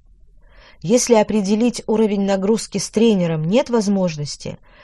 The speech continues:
при этом вы здоровы и не имеете противопоказаний, следуйте нормативам воз. Занимайтесь по меньшей мере пять-шесть раз в неделю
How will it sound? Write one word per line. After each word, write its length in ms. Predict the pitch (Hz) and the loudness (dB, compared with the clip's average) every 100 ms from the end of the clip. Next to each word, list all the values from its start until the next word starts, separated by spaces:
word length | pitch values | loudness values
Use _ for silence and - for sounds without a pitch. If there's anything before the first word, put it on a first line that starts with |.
| - - | -16 -2
при 160 | 180 | 4
этом 260 | 226 208 185 | 4 4 0
вы 120 | 196 | 0
здоровы 680 | 165 175 196 214 175 143 131 | 2 2 4 4 2 0 -6
и 80 | - | -4
не 240 | 175 190 196 | -2 0 2
имеете 400 | 202 175 156 156 | 2 0 -4 -6
противопоказаний, 1120 | 160 - 160 165 - 170 165 220 262 170 139 - - - - | -6 -6 -6 -6 -4 -2 0 0 0 -4 -6 -18 -20 -20 -12
следуйте 600 | - 190 233 254 - 233 | -4 6 6 6 2 2
нормативам 800 | 190 185 180 - 214 208 202 - | 4 2 0 0 0 2 0 -2
воз. 560 | 175 156 160 143 - - _ _ - - - - | -4 0 2 0 -6 -14 _ _ -20 -20 -20 -6
Занимайтесь 600 | 165 214 233 294 311 240 | 2 6 8 6 4 0
по 140 | - | 2
меньшей 360 | 208 240 - 214 | 2 2 0 0
мере 280 | 196 233 214 | 4 6 4
пять-шесть 680 | - 208 196 - 196 185 - | 4 4 4 0 -2 -2 0
раз 300 | 190 185 - | 2 2 -2
в 40 | |
неделю 600 | 165 170 151 170 175 240 | -2 -2 0 0 2 2